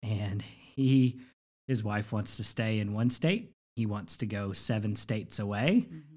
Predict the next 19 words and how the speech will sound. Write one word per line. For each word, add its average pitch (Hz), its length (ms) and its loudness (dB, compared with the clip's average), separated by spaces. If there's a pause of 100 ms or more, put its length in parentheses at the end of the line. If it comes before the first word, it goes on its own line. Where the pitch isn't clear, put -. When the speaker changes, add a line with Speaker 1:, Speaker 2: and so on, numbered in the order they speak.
Speaker 1:
And 113 120 -2
he's 110 280 0
like, 101 560 -6 (520)
"How, 127 180 0
how 131 220 0
do 131 100 2
I 104 100 2
navigate 107 600 -2
that? 98 320 -8
You 110 140 -4
know, 101 200 -4
am, 107 400 -6
am 104 140 -6
I 104 140 -4
the 104 140 -4
spiritual 107 680 -2
authority 107 420 -2
of 95 140 -8
the 98 120 -14